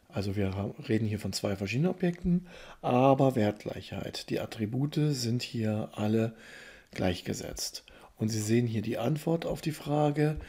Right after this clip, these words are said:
Wertgleichheit a-, allein reicht nicht, damit der Test auf Gleichheit mit dem Operator gleich gleich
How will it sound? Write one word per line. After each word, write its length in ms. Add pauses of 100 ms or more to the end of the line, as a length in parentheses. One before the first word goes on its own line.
(1080)
Wertgleichheit 760
a-, 200 (140)
allein 600 (160)
reicht 500
nicht, 500 (100)
damit 500
der 120
Test 260
auf 140
Gleichheit 480
mit 200
dem 120
Operator 520
gleich 400
gleich 460